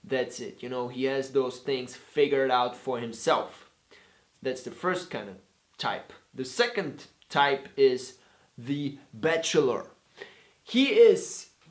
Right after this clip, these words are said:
you know, the, the, the kind of guy you imagine being maybe thinking about investment bankers. You know, he's always out partying, so after he finishes his work at two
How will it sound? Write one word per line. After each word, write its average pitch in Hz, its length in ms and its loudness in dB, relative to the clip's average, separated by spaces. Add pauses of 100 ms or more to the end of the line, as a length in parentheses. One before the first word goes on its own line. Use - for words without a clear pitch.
you 196 140 6
know, 185 280 2
the, 170 560 0
the, 156 400 -2 (120)
the 156 120 -2
kind 220 300 -2
of 165 160 -4
guy 165 180 -2
you 165 240 -8
imagine 143 680 -4
being 131 600 -8
maybe 135 560 -8 (160)
thinking 185 320 -6
about 117 380 -6
investment 127 600 -6
bankers. - 540 -14
You 160 100 -14
know, 165 200 -4
he's - 360 -14 (200)
always 175 520 -2
out 147 320 -4
partying, 175 540 -4
so 131 320 -6
after 147 360 -2
he 127 180 -8
finishes 139 640 -10
his 127 200 -12
work 156 460 -2
at 131 260 -12 (460)
two 160 400 -4